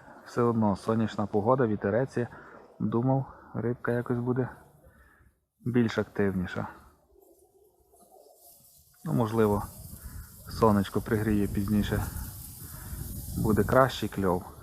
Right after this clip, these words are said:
не знаю, але поки що покльовок немає. Зараз, мабуть, перевірю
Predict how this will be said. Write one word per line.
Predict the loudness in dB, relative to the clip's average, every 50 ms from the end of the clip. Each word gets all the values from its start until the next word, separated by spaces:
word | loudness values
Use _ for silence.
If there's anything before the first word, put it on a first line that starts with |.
| -4 -2
не | 0 0 0
знаю, | 0 0 0 0 0 -2 -2 -2
але | -2 -4 -4 -4 -6 -8 -10 -12 -18 -20 -20 _ _ _ _ _ _ _ _ _ _ _ _ _ _ _ _ _ _ _ _ _ _ _ _ _ _ _
поки | 0 0 0 0 0 -4
що | -6 -4 -2 -2 -2 -2 -6 -16 -20 _ _ _ _ _ _ _ _ _ _ _ _ _ _ -20 -20 -20 -20 -20 -20 -12 -10
покльовок | -8 -4 0 2 4 4 2 2 0 0
немає. | 0 2 2 2 2 2 0 -2 -4 -8 -12 -20 -20 -20 -20 -20 -20 -20 _ _ _ _ -20 -20 -20 -20 -20 -20 -20 -20 -20 -20 -20 -20 -20 -20 -20 -20 -20 -20 -20 -20 -20 -20 -20 -20 -20 -20 -20 -20 -20 -20 -20 -20 -20 -20 -20 -20 -20 -16 -12
Зараз, | -8 -2 0 2 2 2 2 0 0
мабуть, | 0 0 2 2 0 0 2
перевірю | 2 2 2 2 2 2 2 2 2 -2